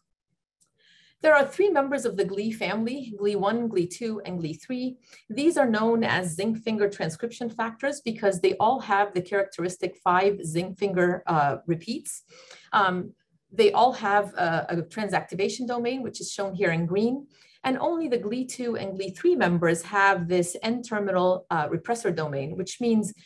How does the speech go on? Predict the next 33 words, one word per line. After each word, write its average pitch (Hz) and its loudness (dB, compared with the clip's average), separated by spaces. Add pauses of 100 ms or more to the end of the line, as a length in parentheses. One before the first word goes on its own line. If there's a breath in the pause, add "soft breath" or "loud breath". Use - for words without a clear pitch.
(180 soft breath)
Glee 247 0
two 302 -2
and 247 2
Glee 185 -4
three 220 -6
can 190 -6
act - -4
as 175 0
both 185 0
transcriptional 165 -4
activators 190 -2
and 180 0
repressors, 170 -2 (400 soft breath)
while 202 4
Glee 233 -2
one 214 -2
only 190 -2
activates 165 -4
transcription. - -8 (720 loud breath)
And 262 2
in 277 0
the 277 0
context 277 -2
of 196 0
hedgehog 214 2
signaling, 170 2 (380 soft breath)
Glee 240 4
one 254 4
and 285 0
two 233 0
are 202 8
considered 202 2
activation, 208 0